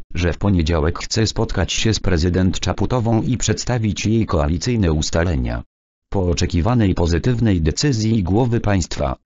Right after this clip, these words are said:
desygnowany premier musi uzyskać wotum zaufania w parlamencie. Później musi przedłożyć posłom deklarację programową gabinetu.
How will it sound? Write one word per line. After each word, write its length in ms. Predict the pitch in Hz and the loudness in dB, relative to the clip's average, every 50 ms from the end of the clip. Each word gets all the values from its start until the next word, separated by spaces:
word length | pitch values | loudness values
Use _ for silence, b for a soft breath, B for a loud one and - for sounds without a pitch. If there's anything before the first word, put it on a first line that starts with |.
| b b - | b b -2
desygnowany 800 | 87 95 87 - 101 85 92 104 101 87 92 101 113 123 120 | 0 0 0 0 0 0 0 0 0 0 0 0 2 0 0
premier 460 | 110 - 90 92 98 98 98 87 82 82 | 0 0 0 2 2 2 2 2 2 2
musi 320 | 107 117 107 - 117 98 | 0 0 0 0 2 2
uzyskać 580 | 85 87 80 110 131 127 - - 113 - - - | 2 2 2 2 0 0 0 0 -2 0 0 0
wotum 360 | 78 123 110 - 101 92 - 78 | 0 0 2 2 2 2 2 0
zaufania 600 | 80 82 82 80 78 - - 131 131 123 117 107 | 0 0 0 0 2 0 0 0 2 2 2 0
w 80 | - | 2
parlamencie. 800 | - 90 78 73 82 85 90 95 98 87 73 - - - - - - - - _ _ _ _ _ _ _ - | 2 2 2 2 2 4 4 4 4 4 2 0 0 -2 -4 -4 -6 -10 -18 _ _ _ _ _ _ _ -8
Później 420 | - 131 131 123 135 131 120 110 | -4 -2 0 0 2 2 2 2
musi 320 | 98 92 98 92 98 92 87 | 4 4 2 2 2 0 0
przedłożyć 600 | - - 107 101 90 87 104 107 104 104 - - | 0 0 0 2 2 2 2 2 0 0 -2 0
posłom 540 | - 110 90 - - 78 76 71 67 76 73 | 0 0 0 0 0 0 2 2 2 0 0
deklarację 680 | 71 71 - - 90 85 87 107 107 - 98 90 80 | 0 -2 -2 -2 0 0 0 0 0 0 0 0 0
programową 760 | 78 - 90 87 90 85 82 87 107 135 123 107 113 110 107 | 0 0 2 2 2 2 2 2 2 0 0 0 2 2 2
gabinetu. 600 | 92 110 123 113 113 95 78 73 - 58 58 58 | 2 2 2 2 2 2 2 0 0 -2 -2 -4